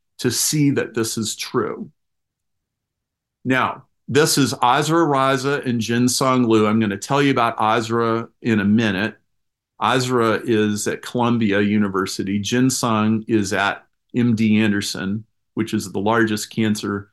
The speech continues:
hospital in the world. These two are detecting cancer at stage negative one today. They're already doing it. And I want you to imagine, what if we had access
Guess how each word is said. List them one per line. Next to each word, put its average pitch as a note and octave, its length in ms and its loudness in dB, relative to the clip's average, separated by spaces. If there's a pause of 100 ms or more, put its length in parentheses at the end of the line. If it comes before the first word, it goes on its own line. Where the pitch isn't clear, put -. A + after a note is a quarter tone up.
(120)
hospital A2 640 -2
in F#2+ 80 -4
the F#2 80 -6
world. F#2+ 480 0 (760)
These C#3+ 440 0
two B2 500 2
are G#2+ 160 0
detecting C#3+ 580 -4
cancer A#2 600 -2
at E2+ 100 -10
stage C#3+ 640 0
negative C3 440 0
one G#2+ 520 0 (180)
today. C3+ 640 2 (1600)
They're A#2 280 2
already C#3 480 4
doing B2 340 -2
it. - 120 -20 (1500)
And C#3+ 160 2
I D#3 140 4
want A3+ 240 2
you F#3+ 120 4
to F3+ 80 6
imagine, D3 800 0
what C#3+ 240 4
if B3+ 220 0
we G3+ 200 2
had F#3 380 0
access - 1080 -6